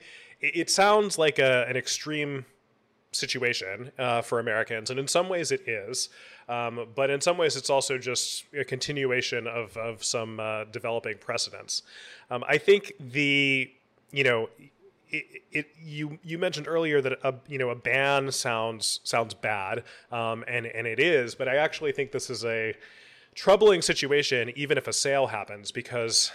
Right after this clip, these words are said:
um, if a ban happens, it's the U S setting precedent that we don't want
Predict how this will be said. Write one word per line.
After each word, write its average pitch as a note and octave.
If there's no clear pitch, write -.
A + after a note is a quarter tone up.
um, A2+
if -
a C#3
ban A3
happens, C3+
it's -
the C3
U B2+
S B2
setting A#2
precedent A#2
that G#2+
we A#2
don't A#2+
want A2+